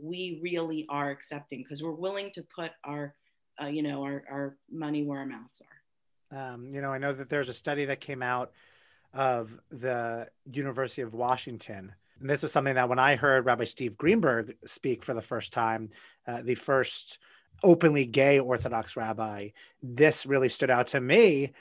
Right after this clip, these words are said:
Speaker 2: He said this study of the University, uh, of Washington talks about depression and attempted suicide rates among youth. And they're way too high across the board in this country.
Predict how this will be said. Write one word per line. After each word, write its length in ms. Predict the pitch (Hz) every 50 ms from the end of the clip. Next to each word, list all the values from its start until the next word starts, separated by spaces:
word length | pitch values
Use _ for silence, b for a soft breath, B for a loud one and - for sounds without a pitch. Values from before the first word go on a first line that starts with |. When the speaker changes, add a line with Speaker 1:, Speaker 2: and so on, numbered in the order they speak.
| b b b b
Speaker 2:
He 340 | - 151 156 147 - 160 147
said 400 | 131 - - 226 233 240 220 170
this 160 | 160 151 -
study 260 | - - - 185 196 190
of 60 | 170
the 60 | 165
University, 460 | 170 165 156 156 165 147 - 156 151 147 147 135 - - _ _
uh, 200 | - 156 147 143 -
of 220 | - 143 143 120 123
Washington 840 | 160 170 196 202 - 190 180 160 - - 139 131 127 127 131 120 - _ b b b b b b
talks 400 | - - 165 165 170 - - 175
about 640 | 143 151 143 139 139 139 135 - - - - - - - - -
depression 680 | 147 151 147 - - - 165 160 151 - 165 156 147 143
and 320 | 147 - 135 131 131 131 117
attempted 500 | 117 110 - - 143 131 117 143 127 110
suicide 480 | - - 131 127 117 - 120 110 107
rates 240 | 107 117 110 101 -
among 300 | 110 123 120 113 101 110
youth. 460 | 113 101 98 92 - - - - - _ _ _ _ _ _ _ _ _ _ _ _ _ _ -
And 500 | 147 139 131 131 127 127 120 123 120 - - - _ _ _ _ _ _ _ _ _ - 156 147 139 _ _ -
they're 420 | 165 170 165 160 151 147 147 160
way 420 | 160 165 151 147 147 165 175 185 180
too 260 | - - 165 165 143
high 340 | - - 143 123 117 113 120
across 360 | 107 - - 139 123 - -
the 60 | 127
board 300 | 110 - 110 117 113 113
in 80 | 107 104
this 160 | 101 - -
country. 500 | - 101 101 - - 95 87 - -